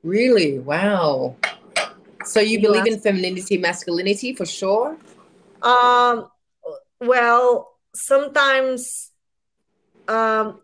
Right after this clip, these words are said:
Speaker 2: it's a natural process in the D N A.
Speaker 1: Okay.
Speaker 2: Uh, not that I believe in that, uh, but into the D N A, men, it's more masculine, more powerful within the energetic field.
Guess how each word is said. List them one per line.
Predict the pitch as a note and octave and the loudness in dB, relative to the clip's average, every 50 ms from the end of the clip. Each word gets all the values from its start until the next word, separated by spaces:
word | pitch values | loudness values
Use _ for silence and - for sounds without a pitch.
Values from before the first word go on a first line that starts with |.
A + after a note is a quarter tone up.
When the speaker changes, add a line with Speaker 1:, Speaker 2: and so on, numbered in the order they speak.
| _ _ - | _ _ -4
Speaker 2:
it's | A#3 A#3+ - - | -4 -4 -4 -6
a | B3+ A#3 | -6 -4
natural | A#3 A#3+ A#3+ B3+ B3+ B3+ C#4 C4 B3 B3+ | -2 -2 -2 -2 0 0 2 2 2 0
process | - C4 B3+ B3+ B3+ B3+ A#3+ A3+ - - | 0 0 0 0 0 -2 -6 -10 -8 -8
in | A3+ A3 | -6 -6
the | G#3+ G3+ | -6 -8
D | F#3+ G3+ G#3+ G#3 | -6 -6 -6 -6
N | G3+ G3+ G3+ | -6 -6 -8
A. | G3 F#3 F3+ - F#3+ F#3+ _ _ _ _ _ _ _ _ _ _ _ _ _ _ | -8 -8 -10 -12 -14 -18 _ _ _ _ _ _ _ _ _ _ _ _ _ _
Speaker 1:
Okay. | _ D#3+ C#3+ C#3+ - - | _ -20 -20 -20 -18 -10
Speaker 2:
Uh, | - G#3+ G#3 | -8 -6 -6
not | G#3 A3 A3+ A#3 A#3 A#3+ | -4 -4 -2 -2 0 0
that | A#3+ B3 B3 B3 | 0 0 0 0
I | A#3 A3+ | 0 0
believe | G#3+ - G#3 G#3 A3 A3 B3 C4+ A#3+ C4 | 0 -2 -4 -4 -2 -2 -4 -2 -2 -2
in | A#3+ A3+ G3+ | -2 -2 -4
that, | F#3+ F#3 F3+ F3+ F3+ F#3+ G#3 - _ _ _ _ _ _ _ _ _ _ - | -4 -4 -2 -2 -4 -6 -8 -12 _ _ _ _ _ _ _ _ _ _ -6
uh, | - G#3+ G#3+ G#3+ G#3 G3+ G3 - - | -2 0 0 0 0 -2 -4 -6 -6
but | G3 G3 G#3+ G#3 G3+ G#3 - _ | -4 -4 -2 -2 -4 -6 -10 _
into | A#3 A#3+ B3+ C4+ C4 C4+ C4+ | -6 -4 -4 -4 -6 -6 -2
the | A3+ A3+ B3 | 0 0 0
D | G3 F#3+ A#3 A#3 A3+ | 0 0 -2 -2 -2
N | A3 A3 A3 | -2 -2 -4
A, | G#3+ G#3+ G#3 G#3 G3+ G3 - - - | -4 -4 -4 -6 -6 -8 -10 -10 -10
men, | G#3+ A3 A3 A3 A3+ A3+ A3+ A3+ A3+ A3+ A3+ G#3+ G3 - _ | -8 -6 -4 -4 -2 -2 -2 -2 -2 -4 -6 -6 -10 -12 _
it's | - G#3+ G#3 G3+ G3 - - | -8 -8 -6 -6 -8 -10 -8
more | G#3+ A3 A3 A3 G#3+ G#3+ | -6 -4 -2 -2 -2 -2
masculine, | G#3+ G#3 G#3 G#3 G#3 - - - F#3+ F#3+ F#3 F#3+ | -4 -4 -6 -6 -8 -10 -10 -10 -10 -8 -6 -6
more | G3 G3 G3 G3+ G3+ | -6 -6 -6 -6 -8
powerful | - - G#3 G3+ G3 G3 G3+ G3+ - G3+ F#3+ F#3 F#3 F#3 - - | -8 -8 -6 -4 -2 -4 -4 -6 -4 -4 -2 -2 -2 -4 -6 -6
within | G3 G3+ G#3 F#3+ G#3+ G3+ G3+ | -6 -6 -4 -4 -4 -6 -4
the | F#3 F#3+ F#3 F3+ | -4 -4 -2 -2
energetic | G3 F#3+ F#3 F3 F3 F#3 G3+ F#3+ F#3+ F3+ F#3 - | -4 -4 -6 -8 -6 -4 -4 -4 -4 -4 -8 -10
field. | - - - - D3+ - - - | -12 -12 -10 -10 -10 -12 -16 -20